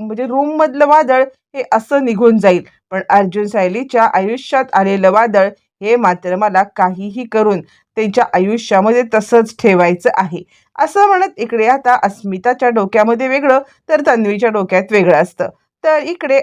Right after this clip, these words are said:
अर्जुन आता वेगळंच काहीतरी बोलत असतो. अर्जुन स्वतःशीच विचार करत असतो, ज्याप्रमाणे सायली, सायली या सगळ्या गोष्टींचा विचार करत असते, त्याचप्रमाणे अर्जुन सुद्धा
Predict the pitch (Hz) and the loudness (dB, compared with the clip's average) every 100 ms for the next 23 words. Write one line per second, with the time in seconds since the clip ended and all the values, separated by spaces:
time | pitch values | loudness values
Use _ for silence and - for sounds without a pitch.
0 | - 202 196 254 262 202 185 220 208 185 | 0 -4 -4 -8 -4 -4 0 2 2 2
1 | 196 190 208 202 185 190 185 175 175 180 | 2 2 0 0 0 0 2 2 2 2
2 | 185 - 185 - - - - 311 277 359 | -2 -2 -4 -4 -18 -12 0 0 2 0
3 | 370 349 226 254 285 269 240 233 226 220 | 0 -2 2 0 0 -6 -6 0 2 4
4 | 233 202 240 285 247 240 233 _ _ 196 | 2 2 -2 0 2 4 2 _ _ -2
5 | 190 185 190 214 214 254 - 180 185 185 | -2 0 -2 0 -2 -4 -2 0 0 -4
6 | 147 _ _ _ 254 226 233 285 240 - | -10 _ _ _ 0 0 -2 0 0 0
7 | 240 190 190 190 190 - 247 262 226 226 | -4 -4 -4 -4 -8 -8 -10 -2 -2 -2
8 | 190 214 180 185 180 180 277 269 233 220 | -2 0 0 0 -6 -6 -8 -4 -2 -2
9 | 233 _ _ 285 285 277 269 247 311 294 | -4 _ _ 0 0 0 -4 -2 0 0
10 | 247 - 202 196 254 277 269 208 190 | -2 0 -2 -2 -4 -6 -4 0 2